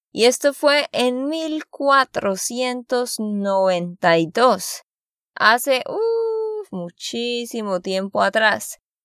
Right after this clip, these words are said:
Pero sí, este hombre fue el primero en publicar la gramática española. Así que algo que ustedes es bueno que sepan. Y adivinen qué,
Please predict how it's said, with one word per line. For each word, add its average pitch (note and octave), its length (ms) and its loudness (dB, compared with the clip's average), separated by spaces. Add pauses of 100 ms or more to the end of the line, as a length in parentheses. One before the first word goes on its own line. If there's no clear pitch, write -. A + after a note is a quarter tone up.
(140)
Pero G#3+ 340 4
sí, G3+ 420 -4
este F#3+ 420 2
hombre A3+ 300 0
fue A#3+ 340 0 (120)
el F#3+ 260 0
primero A#3+ 640 2 (400)
en E3 180 -10
publicar B3+ 800 2 (140)
la G3 240 0
gramática F#3+ 680 2
española. G3 1200 0 (160)
Así G3 320 -4
que B3 340 2 (360)
algo C#4 320 2
que B3+ 120 -8
ustedes A3 680 0 (360)
es G3 260 0
bueno G#3 300 4
que F#3+ 260 4
sepan. E3+ 520 0 (1000)
Y A#3 160 2
adivinen B3 560 4
qué, D4 460 0